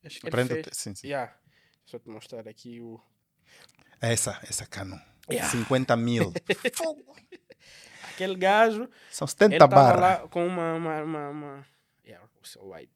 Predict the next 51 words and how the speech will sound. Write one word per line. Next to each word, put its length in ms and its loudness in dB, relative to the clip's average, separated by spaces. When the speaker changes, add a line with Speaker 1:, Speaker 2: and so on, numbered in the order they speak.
Speaker 1:
Com 100 -10
uma 140 -6
lente 360 -10
dessas, 360 -8
levou 320 -12
lá 120 -10
a 40 -14
câmera 480 -12
dele. 320 -10
Speaker 2:
É 300 0
F 220 -8
mesmo. 240 -6
Entra 300 -12
na 60 -8
Speaker 1:
Yeah, 20 -8
Speaker 2:
minha 120 -6
Speaker 1:
ele, 100 -10
Speaker 2:
câmera, 280 -2
puf, 400 -10
Speaker 1:
ele, 120 -4
Speaker 2:
tá. 220 -2
Speaker 1:
esses 220 -6
documentários 560 -6
todos 280 -6
da 160 -6
Netflix, 720 -4
Speaker 2:
Uhum. 60 -14
Speaker 1:
não 60 -8
sei 140 -10
o 40 -12
quê, 180 -6
o 60 -6
gajo 240 -8
é 40 -12
que 120 -20
produzia 560 -12
isso. 200 -16
Tipo, 280 -16
o 40 -10
leão 440 -4
tá 140 -8
lá 360 0
distante. 520 -12
Speaker 2:
Distante. 600 -8
Speaker 1:
Ele 200 -10
tá 140 -10
aqui 260 -12
no 140 -10
carro. 520 -4
Speaker 2:
No 160 -14
carro. 380 -14